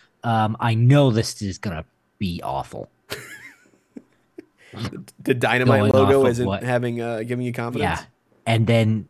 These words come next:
Speaker 1: and then, uh, gargoyles, number one last month. I just, I have no faith in it, but it's Darkwing Duck. I gotta give it a chance.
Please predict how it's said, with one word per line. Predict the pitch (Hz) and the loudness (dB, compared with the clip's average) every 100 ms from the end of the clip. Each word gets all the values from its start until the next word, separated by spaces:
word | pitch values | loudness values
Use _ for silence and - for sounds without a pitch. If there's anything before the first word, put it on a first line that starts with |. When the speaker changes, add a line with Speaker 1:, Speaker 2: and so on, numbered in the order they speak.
| - | -4
Speaker 1:
and | 104 104 | -2 0
then, | 110 107 | 0 0
uh, | 101 95 87 92 90 - _ _ _ - | 0 0 -2 -4 -6 -12 _ _ _ -6
gargoyles, | 104 127 123 117 120 120 113 123 - - _ _ _ | 0 2 4 4 4 4 2 -2 -10 -16 _ _ _
number | 123 110 110 | -2 0 2
one | 110 110 113 110 | 2 2 0 -4
last | 107 107 - | -4 -6 -6
month. | 117 113 - - | -6 -8 -12 -20
I | 78 76 | -18 -8
just, | - 110 - - - - | -2 -2 -4 -12 -20 -14
I | 95 | -6
have | 95 104 | -4 -2
no | 113 113 | 0 0
faith | 98 101 80 87 | -2 -6 -6 -10
in | |
it, | 80 - | -12 -8
but | 104 | -4
it's | 92 | 0
Darkwing | 139 123 120 | 2 2 0
Duck. | 101 - _ _ _ _ _ _ _ _ - | 0 -6 _ _ _ _ _ _ _ _ -20
I | - | -6
gotta | 113 95 | -4 -2
give | 98 85 | -4 -6
it | |
a | 73 | -10
chance. | - - - | -12 -14 -20